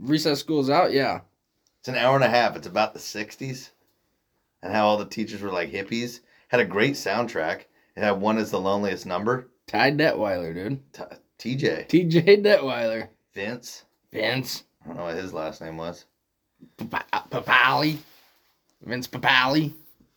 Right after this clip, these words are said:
Speaker 1: From
Speaker 2: Yeah.
Speaker 1: Invincible, Mark Wahlberg. Wild, I don't
Speaker 2: It
Speaker 1: know.
Speaker 2: had Gretchen. It had Gus. Gus was that little shrimpy kid.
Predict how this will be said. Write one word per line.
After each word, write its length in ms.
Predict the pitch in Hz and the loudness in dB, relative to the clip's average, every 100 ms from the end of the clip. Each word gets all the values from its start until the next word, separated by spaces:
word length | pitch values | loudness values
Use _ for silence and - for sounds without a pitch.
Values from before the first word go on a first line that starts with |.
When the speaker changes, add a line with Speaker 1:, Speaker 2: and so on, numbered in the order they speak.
| _ | _
Speaker 1:
From 160 | 123 | -6
Speaker 2:
Yeah. 200 | 110 95 85 | -2 0 0
Speaker 1:
Invincible, 320 | 120 127 127 | -2 -4 -4
Mark 200 | 120 110 | -2 0
Wahlberg. 500 | 117 117 120 135 135 - _ _ _ _ _ | 2 2 2 0 -2 -8 _ _ _ _ _
Wild, 500 | 107 120 131 131 131 - | 0 4 4 2 0 -8
I 220 | 120 127 | -6 -4
don't 100 | 123 113 | -2 0
Speaker 2:
It 40 | |
Speaker 1:
know. 60 | 107 | 0
Speaker 2:
had 180 | 90 87 | 0 -2
Gretchen. 460 | 98 107 113 135 | 0 0 0 -2
It 160 | 120 98 | 0 0
had 260 | 92 85 | -2 -4
Gus. 540 | 90 95 104 123 - - _ _ _ _ _ _ | -2 0 0 -2 -8 -16 _ _ _ _ _ _
Gus 220 | - 98 - | -2 -2 -2
was 80 | 101 | -2
that 160 | 95 | 0
little 260 | 95 92 87 - - | 0 -2 -6 -16 -16
shrimpy 440 | - 95 95 101 | -10 -10 -10 -8
kid. 300 | 113 117 127 | -2 0 -2